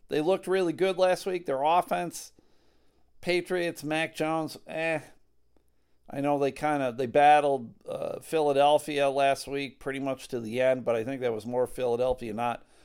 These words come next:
doing what they should do than New England doing what they had to do. Give me the Dolphins minus the three. <coughs> Excuse me. Uh, Saints, Panthers, both teams are shit.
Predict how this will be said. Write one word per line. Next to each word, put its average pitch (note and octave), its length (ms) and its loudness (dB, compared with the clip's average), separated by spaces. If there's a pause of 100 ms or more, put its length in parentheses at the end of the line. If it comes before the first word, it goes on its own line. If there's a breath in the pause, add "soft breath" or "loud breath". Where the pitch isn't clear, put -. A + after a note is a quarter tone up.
(160 soft breath)
doing C3 300 -2
what A#2+ 100 -2
they A2+ 140 -4
should C3 440 -2
do A2 300 0
than G2+ 340 -6
New A2+ 200 -4
England A2 320 -6
doing A2 240 -4
what G2 180 -6
they G2+ 120 -4
had B2 320 0
to G2 60 -12
do. F#2+ 260 -6 (540 soft breath)
Give F#3+ 220 4
me G#3 140 0
the F#3 160 2
Dolphins E3 560 4
minus D3+ 400 0
the C#3 100 -2
three. F#3 360 2 (1300 soft breath)
<coughs> - 300 -4
Excuse - 540 2
me. F3+ 300 -4 (1300 soft breath)
Uh, D#3 200 6
Saints, G3+ 320 -2
Panthers, F#3+ 560 0
both E3+ 260 2
teams F3 300 -2
are G#2 80 -2
shit. F3+ 520 -2